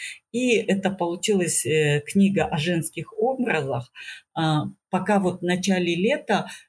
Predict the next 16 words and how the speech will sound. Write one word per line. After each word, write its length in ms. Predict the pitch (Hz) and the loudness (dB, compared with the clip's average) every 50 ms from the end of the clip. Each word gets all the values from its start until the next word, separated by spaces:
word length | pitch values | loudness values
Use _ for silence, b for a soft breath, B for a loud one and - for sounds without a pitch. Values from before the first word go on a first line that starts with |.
| B - | B -6
а, 320 | 165 165 165 165 160 - | -4 -2 -2 0 -2 -2
вышел 480 | - 156 185 196 196 - 190 175 160 147 | -2 0 2 2 4 2 2 0 0 0
маленький 460 | 180 180 180 160 151 147 - - - | 2 2 2 2 0 0 -4 -6 -8
тираж 400 | - - 175 196 208 185 - - - - - | -6 -4 -2 0 2 0 0 0 -2 -4 -4
чисто 480 | - 196 202 202 - - 180 165 - B B B B B | -2 -2 -2 0 0 0 -2 -2 -2 B B B B B
для 260 | - 143 156 185 185 175 | -8 -4 0 0 2 2
отчёта, 520 | 165 - - - 262 285 277 277 - 175 | 0 -2 -2 -2 -2 -2 -2 -2 -4 -4
потому 320 | - - 151 - 180 175 165 | -4 -4 -6 -6 -4 -4 -4
что 160 | - - 165 | -4 -4 -6
я 60 | 165 | -8
в 80 | 160 - | -6 -6
прошлом 360 | - 185 - - 156 156 151 | -4 -4 -4 -4 -4 -4 -4
году 220 | 151 156 147 156 | -2 -2 -2 -4
получала 600 | 156 - 156 156 151 156 156 - 156 147 143 143 139 | -4 -2 -2 0 0 -2 -2 -4 -2 -2 -2 -2 -2
грант 340 | 143 185 208 247 294 359 - _ _ - B B B B | -2 -2 0 0 -2 -4 -8 _ _ -20 B B B B
музея 640 | - 165 170 165 147 151 165 170 160 151 147 139 139 | -4 -2 -2 0 0 0 0 2 2 2 2 2 0